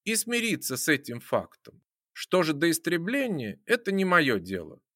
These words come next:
Я ответил?» «Да, ты ответил, тварь!»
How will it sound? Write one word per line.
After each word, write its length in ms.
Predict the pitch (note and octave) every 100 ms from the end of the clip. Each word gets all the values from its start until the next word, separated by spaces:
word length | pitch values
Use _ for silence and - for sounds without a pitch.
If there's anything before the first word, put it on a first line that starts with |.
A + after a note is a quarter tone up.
| -
Я 220 | A2 E3+
ответил?» 640 | D#3 E3 C4+ C4+ B2 D#2+ _ _ _ _ _ -
«Да, 540 | F#2 D3 F#3 D#3 F3 _ _ _ _
ты 180 | - A3
ответил, 1040 | - G3+ B3 A3+ G3+ E3 C#3 - C3+ B2 - _ _ _ _ _ -
тварь!» 560 | F#3 F3 E3 F#2+ -